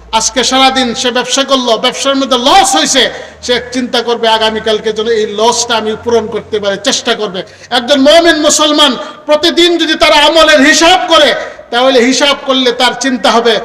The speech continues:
যে, "হায় হায়, আমার তো নেক আমল কম, বদ আমল বেশি হয়ে গেছে, আমি তওবা করি, নেক আমল করার চেষ্টা করি।" তাহলে আমাদের হিসাব দরকার আছে না নাই?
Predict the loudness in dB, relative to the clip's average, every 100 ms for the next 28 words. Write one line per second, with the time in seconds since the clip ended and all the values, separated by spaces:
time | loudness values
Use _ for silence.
0 | -8 -12 -2 0 2 2 0 0 -2 -4
1 | -2 0 0 -2 -4 -8 -4 -4 -4 -4
2 | -2 -2 -2 -4 -4 -6 0 0 0 -6
3 | -8 -12 -10 -6 -4 2 4 4 0 -2
4 | -4 -4 -4 -4 -6 -10 -8 -10 -8 -10
5 | -10 -10 -14 -16 -18 -20 -20 -14 -8 -6
6 | -4 -4 -4 -6 -6 -6 -6 -6 -8 -4
7 | -4 -4 -4 -6 -4 -2 2 2 2